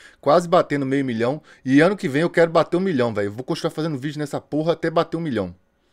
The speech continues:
Nem que faça duzentos vídeos por dia. E tá dando certo, vocês viram aí que tá dando resultado, tá dando lucro. E eu tô precisando de dinheiro pra pagar, né, a construção <laughs> e pagar os funcionários. É,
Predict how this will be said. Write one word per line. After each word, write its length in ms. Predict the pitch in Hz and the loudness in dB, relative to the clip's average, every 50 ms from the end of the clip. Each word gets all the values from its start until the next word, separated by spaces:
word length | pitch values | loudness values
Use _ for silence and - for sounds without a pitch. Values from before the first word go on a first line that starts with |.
| _ _ _ _ _ _ _ _ _ _ - | _ _ _ _ _ _ _ _ _ _ -6
Nem 140 | 117 147 170 | -6 -6 -2
que 80 | - | 0
faça 200 | - 175 - - | -2 -2 -2 -4
duzentos 380 | 151 143 135 120 160 180 - - | -8 -8 -4 -4 -4 -4 -4 -4
vídeos 200 | 139 151 143 - | -6 -6 -6 -6
por 180 | - 147 131 | -8 -8 -8
dia. 280 | 110 101 101 95 87 82 _ _ _ _ _ _ _ _ _ _ | -6 -6 -6 -6 -8 -8 _ _ _ _ _ _ _ _ _ _
E 60 | 127 | -4
tá 160 | - 156 151 | 2 2 2
dando 160 | 143 156 156 139 | 2 2 -4 -4
certo, 300 | - - 147 160 - - | -2 0 0 0 0 0
vocês 160 | 170 143 127 | -4 -4 -2
viram 160 | 143 156 143 | 0 0 2
aí 100 | 143 151 | 0 0
que 80 | - - | -2 0
tá 160 | - 156 143 | 2 2 2
dando 180 | 135 143 147 | 2 0 -2
resultado, 400 | 139 147 139 131 - - 139 151 | -2 -2 -2 -4 -2 0 0 0
tá 120 | - - 143 | 2 0 -2
dando 180 | 135 147 143 | -2 -2 -2
lucro. 340 | 135 139 160 170 - 156 160 - - - - - _ - | 0 0 -2 -2 -4 -8 -10 -10 -12 -20 -20 -20 _ -2
E 40 | |
eu 80 | 139 143 | -2 0
tô 100 | 143 160 | 0 -2
precisando 360 | 156 160 147 131 143 151 151 | -2 -2 -2 -2 -2 -2 -2
de 60 | 143 | -4
dinheiro 380 | 139 131 139 139 131 139 151 147 | -6 -6 -2 0 2 2 2 0
pra 320 | - - 147 151 151 - - - _ _ _ _ _ | 4 6 6 6 6 4 -2 -14 _ _ _ _ _
pagar, 560 | - 143 131 127 113 123 123 131 147 151 151 - _ _ _ _ _ _ - | 6 6 6 6 6 6 6 6 4 2 0 -6 _ _ _ _ _ _ -4
né, 300 | 117 123 135 151 147 - _ _ _ _ _ _ _ | 0 0 0 0 0 -6 _ _ _ _ _ _ _
a 80 | - 120 | -6 -6
construção 800 | - - 139 135 - 147 131 - - 131 135 143 156 170 170 - - - - - - - - | -4 -4 -8 -6 -6 -8 -8 -6 -2 0 0 0 0 -2 -6 -10 -14 -16 -16 -16 -18 -20 -20
<laughs> 480 | - - - - - _ _ _ _ - | -20 -20 -20 -20 -20 _ _ _ _ -10
e 60 | 156 | -10
pagar 460 | - - - - 165 147 - - 147 | -10 -10 -4 -2 -2 -2 0 -2 -4
os 100 | 147 - | -4 -4
funcionários. 760 | - - _ - - - 165 143 120 107 107 104 101 98 98 - - - - - - - - - - - - - _ _ | -8 -16 _ -10 -6 -6 -4 -4 -4 -6 -6 -6 -6 -8 -10 -16 -18 -20 -20 -20 -20 -20 -20 -20 -20 -20 -20 -20 _ _
É, 640 | 127 127 123 120 120 117 113 110 104 104 101 - | 4 6 6 6 6 6 4 4 4 4 2 0